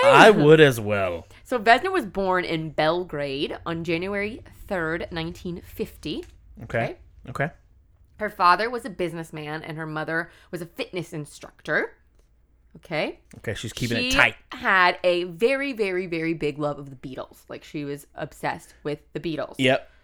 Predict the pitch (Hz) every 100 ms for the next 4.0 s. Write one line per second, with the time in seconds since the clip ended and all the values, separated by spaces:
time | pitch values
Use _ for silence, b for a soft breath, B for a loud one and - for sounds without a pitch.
0 | _ - 220 190 180 170 131 190 240 220
1 | 185 180 220 165 165 151 139 127 110 -
2 | - _ - 262 311 339 233 202 226 202
3 | 196 185 180 170 196 180 156 143 143 147